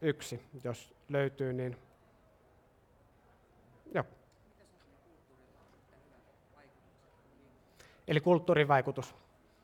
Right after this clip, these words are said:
Kyllä, on. Yrityksen nimi on Golden Rainbow. Niin kuin sanoin tuossa aluksi,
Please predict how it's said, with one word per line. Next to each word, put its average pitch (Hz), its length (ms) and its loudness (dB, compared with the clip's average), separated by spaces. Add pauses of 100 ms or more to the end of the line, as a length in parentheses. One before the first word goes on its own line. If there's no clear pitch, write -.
(200)
Kyllä, 165 260 6 (360)
on. 143 200 2 (720)
Yrityksen 170 420 2
nimi 165 200 6
on 160 60 4
Golden 160 380 6
Rainbow. 143 460 2 (440)
Niin 147 120 -4
kuin 143 100 -4
sanoin 147 240 0
tuossa 143 220 2
aluksi, 143 380 -2